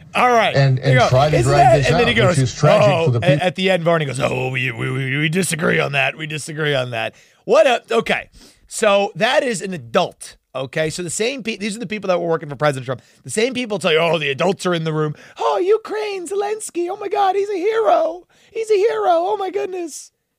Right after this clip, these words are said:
Speaker 1: Wasn't Zelensky, like, a comedian or, like, a, a small-time actor before he became the president?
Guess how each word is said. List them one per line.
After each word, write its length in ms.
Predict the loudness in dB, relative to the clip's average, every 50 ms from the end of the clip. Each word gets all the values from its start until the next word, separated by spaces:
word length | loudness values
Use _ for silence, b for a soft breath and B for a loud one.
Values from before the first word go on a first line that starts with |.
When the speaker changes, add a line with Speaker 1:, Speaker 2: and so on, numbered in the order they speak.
| _ _ _ _ _ _ _ _ _ -4
Speaker 1:
Wasn't 300 | -4 -4 -2 -4 -4 -2
Zelensky, 480 | 0 0 0 -2 -2 -6 -6 -6 -4
like, 240 | -2 0 -2 -2 -2
a 80 | -6 -10
comedian 720 | -8 -10 -8 -6 -6 -4 -4 -4 -4 -4 -4 -6 -6 -6
or, 100 | -6 -6
like, 300 | -4 -4 -4 -6 -4 -6
a, 140 | -8 -8 -6 -6
a 140 | -8 -8
small-time 560 | -8 -10 -6 -4 -4 -4 -4 -6 -6 -8 -6 -6
actor 400 | -6 -6 -6 -8 -8 -8 -8 -8
before 280 | -8 -12 -10 -8 -8
he 40 | -8
became 300 | -8 -10 -10 -10 -12 -12
the 60 | -14
president? 500 | -10 -8 -8 -8 -6 -8 -10 -10 -10 -12